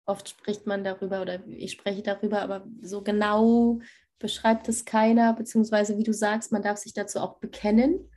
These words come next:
weil es wie, also weil es sehr negativ teilweise behaftet ist, wenn man darüber spricht. Ähm, in dem Fall, es ist eine schamanische Zeremonie mit Medizin.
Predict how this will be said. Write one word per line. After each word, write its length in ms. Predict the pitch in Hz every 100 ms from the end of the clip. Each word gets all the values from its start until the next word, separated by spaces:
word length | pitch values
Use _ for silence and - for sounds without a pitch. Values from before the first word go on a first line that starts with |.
| _ _
weil 160 | - 214
es 260 | 208 - 202
wie, 520 | 208 208 196 - - - - _ _ _ _ -
also 180 | 208 220
weil 140 | 220
es 120 | 208
sehr 240 | - 220 214
negativ 600 | 214 226 233 226 220 214
teilweise 540 | - 208 208 208 208
behaftet 540 | 190 196 202 - 226 226
ist, 340 | 247 254 -
wenn 80 | 214
man 120 | 202
darüber 300 | 202 196 202
spricht. 480 | 190 - 226 285 285 _ - - - - _ _ -
Ähm, 640 | 196 208 208 202 202 208 226 _ _ _ _ _ _ -
in 380 | - 220 -
dem 240 | - 247 269
Fall, 480 | 269 269 262 269 269
es 180 | 226
ist 400 | - 240 233 - -
eine 220 | 208 208
schamanische 720 | - 185 185 196 226 262 240
Zeremonie 640 | 233 233 233 233 226 226 220
mit 320 | 208 220 - -
Medizin. 920 | 214 214 202 - - 208 196 220 226